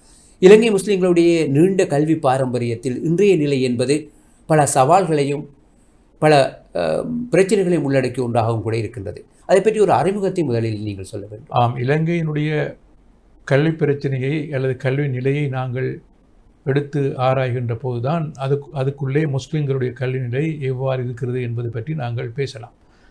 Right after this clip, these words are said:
Speaker 2: இலங்கை முஸ்லிம்களை பொறுத்த மட்டிலே ஆரம்ப காலத்திலே அவர்கள் பாடசாலை கல்வியை அல்லது பொதுக்கல்வியை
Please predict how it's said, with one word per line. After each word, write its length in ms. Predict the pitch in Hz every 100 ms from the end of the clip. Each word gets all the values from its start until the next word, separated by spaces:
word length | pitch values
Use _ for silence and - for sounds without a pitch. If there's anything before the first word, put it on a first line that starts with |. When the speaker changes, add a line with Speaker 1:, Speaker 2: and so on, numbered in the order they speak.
| _ _ _ -
Speaker 2:
இலங்கை 340 | 156 190 208
முஸ்லிம்களை 560 | 190 160 156 170 156 147
பொறுத்த 320 | 139 123 120
மட்டிலே 580 | 113 110 117 123 160 156 - - _ _ _
ஆரம்ப 640 | 139 143 165 185 175 160
காலத்திலே 720 | 156 147 143 131 127 160 185 180
அவர்கள் 600 | 151 139 139 147 180 160 - _ _ _ _ -
பாடசாலை 720 | 151 180 175 185 170 165 160
கல்வியை 580 | 151 143 139 143 156 139
அல்லது 240 | 143 143 -
பொதுக்கல்வியை 760 | 147 175 160 139 123 151 165